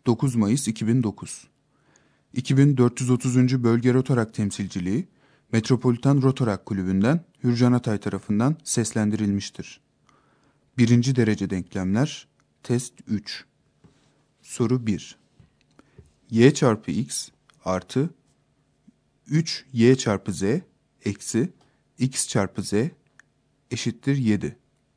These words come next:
X bölü z eksi x bölü y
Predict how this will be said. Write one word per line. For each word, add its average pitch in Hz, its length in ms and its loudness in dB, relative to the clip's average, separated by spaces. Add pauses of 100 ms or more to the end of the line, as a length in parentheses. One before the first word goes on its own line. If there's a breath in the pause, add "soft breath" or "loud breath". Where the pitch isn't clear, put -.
(1040)
X 139 320 -4
bölü 98 240 0
z 82 80 -8 (800)
eksi 107 520 -4 (520)
x - 340 -4
bölü 95 200 0
y 104 340 0